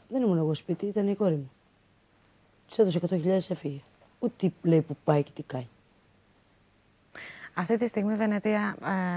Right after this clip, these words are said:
Speaker 2: ε, δουλεύεις;
Speaker 1: Δουλεύω. Ε, δουλεύω.
Speaker 2: Τι χρειάζεσαι;
Speaker 1: Εγώ;
Speaker 2: Ναι.
Speaker 1: Ένα σπίτι χρειάζομαι. Αν μπόρεσε ο κόσμος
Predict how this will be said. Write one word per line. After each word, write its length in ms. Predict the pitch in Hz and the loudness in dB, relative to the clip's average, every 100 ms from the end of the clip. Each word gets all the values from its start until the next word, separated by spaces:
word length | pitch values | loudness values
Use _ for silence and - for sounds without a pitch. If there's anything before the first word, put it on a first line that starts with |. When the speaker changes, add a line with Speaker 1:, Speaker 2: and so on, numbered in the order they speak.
| 175 175 - | -4 -6 -10
Speaker 2:
ε, 160 | - 165 | -8 -4
δουλεύεις; 720 | 180 185 190 196 226 180 - _ _ _ _ _ - | 0 4 4 4 0 -2 -10 _ _ _ _ _ 2
Speaker 1:
Δουλεύω. 500 | 165 151 143 165 - _ _ _ _ _ _ _ _ | 6 6 6 2 -2 _ _ _ _ _ _ _ _
Ε, 60 | 240 | -4
δουλεύω. 480 | 185 220 214 156 - _ - - - _ | 2 4 2 0 -10 _ -20 -20 -20 _
Speaker 2:
Τι 100 | 247 | 0
χρειάζεσαι; 680 | 226 226 196 170 160 175 175 _ _ - - _ _ _ _ _ _ _ - | 4 4 4 2 -6 -12 -14 _ _ -20 -20 _ _ _ _ _ _ _ 0
Speaker 1:
Εγώ; 360 | 156 165 185 180 214 | 4 4 4 0 -2
Speaker 2:
Ναι. 200 | 196 175 _ _ - - _ _ _ _ _ _ _ _ _ _ _ - - - - - _ _ _ _ _ _ _ _ _ _ - | -2 -6 _ _ -16 -16 _ _ _ _ _ _ _ _ _ _ _ -20 -18 -18 -20 -20 _ _ _ _ _ _ _ _ _ _ -4
Speaker 1:
Ένα 140 | 233 | -2
σπίτι 280 | 214 - 220 | -2 -2 -2
χρειάζομαι. 460 | - 165 147 135 135 - _ _ _ | 0 0 -2 -4 -12 -18 _ _ _
Αν 160 | 160 156 | 0 4
μπόρεσε 680 | 170 170 165 165 151 143 135 _ _ - - - | 4 4 0 -2 -2 -4 -8 _ _ -20 -20 -12
ο 80 | 147 | -2
κόσμος 600 | 160 160 156 151 - | 2 2 0 -6 -10